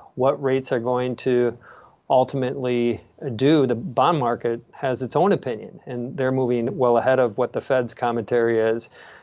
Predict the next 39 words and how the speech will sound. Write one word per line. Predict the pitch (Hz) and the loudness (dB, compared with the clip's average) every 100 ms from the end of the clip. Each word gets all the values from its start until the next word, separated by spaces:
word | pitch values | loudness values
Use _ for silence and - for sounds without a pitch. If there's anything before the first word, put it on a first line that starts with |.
| _ | _
And | 135 123 117 117 120 | -2 0 2 0 -2
I | - 117 | -2 0
think | 135 117 | 0 0
that, | 131 120 120 117 _ - | 2 2 2 -4 _ -6
uh, | 120 113 113 - | -2 0 -2 -2
the | 123 | -4
question | - 147 - - | 0 2 2 0
I | 127 120 | -2 -2
kind | 131 123 | -2 -2
of | 117 135 - | -4 -8 -4
played | 143 123 120 | 0 0 0
through | - - - 147 131 | -6 -14 -2 0 0
too, | 117 131 117 | 0 0 0
it's, | 104 | -2
again, | 143 131 135 120 | -4 0 0 0
it's | - | 0
more | 131 120 | 0 2
about | 117 117 | 2 2
visibility | 131 127 120 127 131 139 160 | 2 2 0 0 0 0 -2
about | 143 120 127 127 | 0 2 2 0
what | 127 - | -2 -2
rates | 151 135 135 | -2 -2 0
are | 131 | -2
gonna | 123 123 | -2 -2
do, | 120 123 131 131 - _ _ - | 0 2 0 -4 -20 _ _ -2
uh, | 117 | 0
less | 120 127 127 | 4 4 4
about | 127 123 | 2 2
what | 123 120 | 2 -2
the | |
absolute | 123 127 117 - 127 | 0 0 0 -2 -2
numbers | 120 120 127 120 | -2 -2 0 0
are. | 117 110 110 110 - | 2 2 2 -2 -6
And | 127 | -4
I | 120 | -2
suspect | 117 - - 135 123 | -2 -4 0 0 0
that | 120 | -2
the | 117 | -4
Fed's | - 139 131 120 | 0 0 0 -4